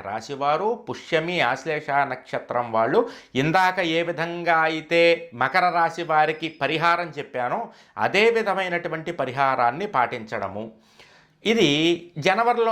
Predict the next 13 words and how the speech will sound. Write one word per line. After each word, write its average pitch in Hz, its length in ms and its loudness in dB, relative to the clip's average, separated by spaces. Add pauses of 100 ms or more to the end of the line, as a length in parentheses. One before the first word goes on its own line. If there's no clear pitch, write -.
(140)
వచ్చేటటువంటి 190 800 -4 (160)
గ్రహణము 175 480 0 (420)
రాహుగ్రస్త 165 920 0 (140)
చంద్రగ్రహణం 139 640 -4 (120)
కాబట్టి, 95 400 0 (480)
రాహువుకి 196 640 0
సంబంధించినటువంటి 170 1120 -6
స్తోత్రము, 151 580 2 (160)
చంద్రుడికి 175 540 0
సంబంధించినటువంటి 156 960 -4
స్తోత్రము 135 500 0 (160)
పారాయణ 120 420 2 (120)
చేసుకోవడము, 104 720 -2